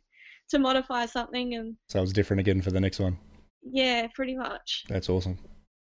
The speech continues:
Speaker 1: Yeah. <laughs>
Speaker 2: All right. So, sorry. Yeah. Back, back to the stouts. So you, you, you're drawing renderings. How many have you drawn, and, and is there anything that you're sort of happy with? It's, it's where you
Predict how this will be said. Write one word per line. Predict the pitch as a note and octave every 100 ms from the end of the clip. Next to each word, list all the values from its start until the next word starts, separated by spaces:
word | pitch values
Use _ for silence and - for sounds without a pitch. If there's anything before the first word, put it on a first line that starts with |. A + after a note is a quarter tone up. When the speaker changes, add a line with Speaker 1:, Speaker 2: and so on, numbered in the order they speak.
| _ _ _ _ _ _ _ -
Speaker 1:
Yeah. | B3 A3 A3 - E4
<laughs> | - - E4 - F#4 F4 - _ _ - -
Speaker 2:
All | D3
right. | G#2 G2+ -
So, | C3 B2 A#2+
sorry. | - C3 - A2 G#2 F2+ - -
Yeah. | A2+ F#2+ F#2 - - - _ _ _ _ _ -
Back, | B2+ B2 -
back | C3+ -
to | A2+
the | G#2+
stouts. | - A#2+ A2 - - -
So | -
you, | B2 A#2+
you, | A2 A#2+ A#2 A2+ A2+
you're | A#2+
drawing | A2+ C3+ A#2+
renderings. | A#2 B2+ A2+ C3+
How | D#3
many | D3
have | B2
you | A2+
drawn, | G#2 A2 A#2+ G#2+
and, | G#2
and | G#2+ G#2 G#2
is | A2
there | A2+ G#2
anything | A2 A#2 - G#2+
that | G2
you're | G2
sort | F#2+ G2+ F#2+
of | F#2 F#2 E2+
happy | G#2 G2 F#2+
with? | F#2+ F2+ F2+ - -
It's, | - -
it's | - -
where | G2 F#2+
you | F#2